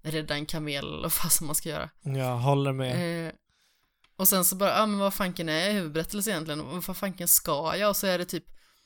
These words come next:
Speaker 1: tusen meter bort, så, ah, fan, dit vill inte jag, nu stänger jag av här istället.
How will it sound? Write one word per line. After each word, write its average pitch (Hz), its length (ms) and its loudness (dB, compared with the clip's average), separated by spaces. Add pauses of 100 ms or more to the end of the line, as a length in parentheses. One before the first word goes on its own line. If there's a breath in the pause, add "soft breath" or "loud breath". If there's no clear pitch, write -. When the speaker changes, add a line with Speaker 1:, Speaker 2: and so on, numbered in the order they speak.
(880)
Speaker 1:
tusen 175 500 2
meter 160 360 -4
bort, 185 320 -6
så, - 220 -6
ah, - 80 -6
fan, 156 380 -2
dit 175 280 -6
vill 214 80 -4
inte 165 220 -6
jag, 165 280 0
nu 180 260 -6
stänger 151 320 -4
jag - 100 -6
av 165 180 -2
här - 80 -8
istället. - 320 -6